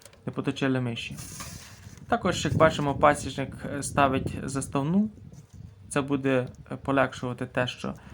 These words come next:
не буде плісніти остання рамка, а також, е, стінка вулика. І буде кращий доступ до того, щоб працювати весною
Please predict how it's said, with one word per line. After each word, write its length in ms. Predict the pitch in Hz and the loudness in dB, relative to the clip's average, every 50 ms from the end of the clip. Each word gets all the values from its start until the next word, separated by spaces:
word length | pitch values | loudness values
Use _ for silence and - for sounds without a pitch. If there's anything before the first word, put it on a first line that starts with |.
| - - - | -16 -8 -6
не 80 | 139 135 | -4 -2
буде 240 | 135 139 131 131 | 0 0 0 -2
плісніти 540 | 123 - - 151 151 143 - - 127 - 131 | -4 -2 -2 0 0 0 -2 -4 -4 -2 -2
остання 400 | 127 123 - - 135 127 127 123 | -2 -2 0 -2 -2 0 0 2
рамка, 340 | 123 123 123 120 117 - 120 | 2 2 2 0 -2 -6 -8
а 20 | |
також, 600 | 117 - 120 117 - - 120 - - - - - - - | -6 -4 -6 -6 -4 -6 -10 -8 -8 -10 -10 -12 -14 -14
е, 260 | - 208 139 131 127 127 | -10 -10 -8 -8 -8 -10
стінка 400 | - - - 131 123 110 - 120 | -8 -6 -6 -6 -4 -4 -4 -4
вулика. 480 | 127 165 202 202 185 - - 135 135 - - - - - - _ _ - - - | 0 2 2 2 2 0 -2 -6 -6 -8 -12 -20 -20 -20 -20 _ _ -20 -16 -8
І 120 | 254 220 | -6 -4
буде 240 | 170 156 165 151 143 | -2 0 0 0 0
кращий 380 | 135 - 147 151 147 - - 131 | 2 2 2 2 2 0 -4 -2
доступ 400 | 127 135 143 143 - - 135 - - - - - - _ - | 0 0 -2 -2 -4 -8 -10 -10 -12 -20 -20 -20 -20 _ -4
до 100 | 135 123 | -4 -4
того, 400 | - - - 147 156 156 156 139 | -4 -2 0 0 0 0 0 -4
щоб 400 | - - - 139 135 135 131 135 - _ _ _ _ _ - 175 131 - | -6 -6 -6 -4 -4 -4 -6 -6 -8 _ _ _ _ _ -8 -6 -6 -4
працювати 500 | - 135 131 - 131 131 135 135 - 135 | -4 -4 -2 0 2 2 2 2 0 -2
весною 540 | 127 127 - - 143 127 117 113 113 113 | -2 -4 -4 -4 -4 -2 -2 -4 -6 -8